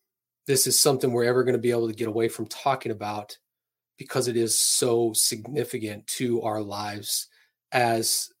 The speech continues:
as the bride, as the church. This is just something we're gonna need to continue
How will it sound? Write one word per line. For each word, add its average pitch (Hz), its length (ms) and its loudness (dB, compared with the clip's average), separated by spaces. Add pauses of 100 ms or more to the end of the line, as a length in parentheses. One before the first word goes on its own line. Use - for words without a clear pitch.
as 117 180 -2
the 107 100 -6
bride, 101 460 -8 (240)
as 117 380 0
the 131 100 -8
church. - 600 -10 (880)
This 127 260 4
is 113 160 0
just 120 240 4
something 120 300 2
we're 110 140 0
gonna 113 160 0
need 110 200 0
to 113 80 -2
continue 113 640 -2